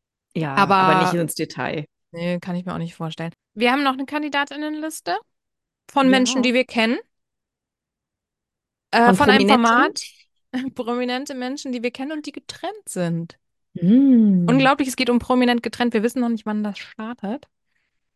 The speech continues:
Speaker 2: Aber wir haben schon die Kandidatinnen, weil die Munkellisten da <laughs> auch, äh, schon viel verraten haben.
Speaker 1: Ja, weil die,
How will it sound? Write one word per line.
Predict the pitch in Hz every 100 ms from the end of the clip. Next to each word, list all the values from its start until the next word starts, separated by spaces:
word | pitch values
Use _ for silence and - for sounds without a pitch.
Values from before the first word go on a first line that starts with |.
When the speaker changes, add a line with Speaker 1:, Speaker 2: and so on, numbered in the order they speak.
| _ -
Speaker 2:
Aber | 190 185
wir | 185
haben | 190 185
schon | 202
die | 190
Kandidatinnen, | 196 190 180 160 165 151 160 165
weil | 165
die | 165 208
Munkellisten | 233 247 269 254 254 - 214
da | 233 233 226 -
<laughs> |
auch, | 262 262 -
äh, | 226 220
schon | 220 226
viel | - 208 208
verraten | 220 190 220 320 190
haben. | 170 156 156 160 _ _ _ _ _ -
Speaker 1:
Ja, | 160 196 220
weil | 190 185
die, | 175